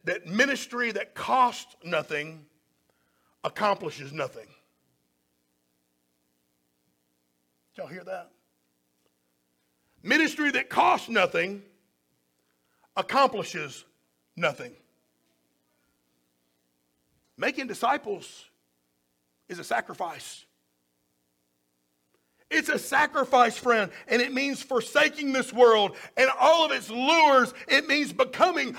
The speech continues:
a living sacrifice, that we're used by God.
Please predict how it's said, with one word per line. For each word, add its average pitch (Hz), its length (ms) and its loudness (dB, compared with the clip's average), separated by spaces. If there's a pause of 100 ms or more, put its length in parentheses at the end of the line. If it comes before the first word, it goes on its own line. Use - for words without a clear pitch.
(120)
a 269 140 4
living 277 420 -4
sacrifice, 262 720 2
that 269 160 -8
we're 254 140 -4
used 330 360 0
by 277 180 4
God. 262 520 4